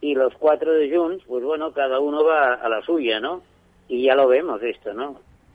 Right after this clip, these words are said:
Eh, eh, Esquerra Republicana quiere hacer una mesa de negociación, eh,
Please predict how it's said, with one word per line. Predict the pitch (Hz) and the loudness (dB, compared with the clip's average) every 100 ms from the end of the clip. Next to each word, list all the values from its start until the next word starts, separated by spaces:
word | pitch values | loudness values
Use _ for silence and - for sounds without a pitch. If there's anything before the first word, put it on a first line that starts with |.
| - | -2
Eh, | 123 120 117 110 110 110 110 113 113 - 78 87 82 - | 2 4 2 0 -4 -6 -8 -10 -10 -12 -14 -14 -16 -16
eh, | - 117 117 110 - - - - | -10 -6 -6 -8 -12 -16 -14 -14
Esquerra | - 156 143 | 0 2 4
Republicana | 143 139 143 139 139 147 156 135 | 2 0 -2 0 0 0 0 -4
quiere | 104 143 127 | -4 -2 -2
hacer | 135 147 | -2 -4
una | 131 127 | -4 -6
mesa | 123 127 139 | -6 -6 -4
de | 131 | -4
negociación, | 131 120 120 113 147 180 175 175 - _ - _ _ - _ | -4 -4 -4 -6 0 2 2 -4 -16 _ -20 _ _ -20 _
eh, | - | -8